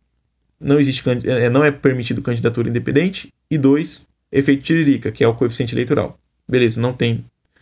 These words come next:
não tem democracia. Ahn, você reformar a atual Constituição pra resolver esses pro-, esses dois pontos, esses dois problemas aí que, pra tentar instaurar uma democracia, isso, isso só vai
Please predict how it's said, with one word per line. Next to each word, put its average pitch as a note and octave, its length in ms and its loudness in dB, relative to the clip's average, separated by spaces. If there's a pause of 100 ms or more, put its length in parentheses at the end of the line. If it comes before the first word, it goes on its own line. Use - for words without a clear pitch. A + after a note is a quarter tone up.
(120)
não A#2 140 -4
tem A#2 100 0
democracia. A#2+ 460 -2 (640)
Ahn, B2 640 4
você C#3+ 320 2
reformar F3 720 2
a - 20 2
atual B2 280 2
Constituição A#2+ 640 -4 (540)
pra A#2+ 320 2 (160)
resolver D3 500 2
esses C#3 180 -2
pro-, B2+ 180 0
esses B2+ 180 -2
dois B2+ 160 2
pontos, D#3 360 -2
esses A#2 180 -4
dois B2 160 2
problemas A#2 420 0
aí A#2 140 0
que, - 220 -16 (180)
pra A#2 160 0
tentar A#2 280 -2
instaurar C3 360 0
uma A2 100 -2
democracia, - 600 -4 (320)
isso, - 260 -2
isso C#3 200 2
só D#3+ 180 2
vai D#3+ 320 2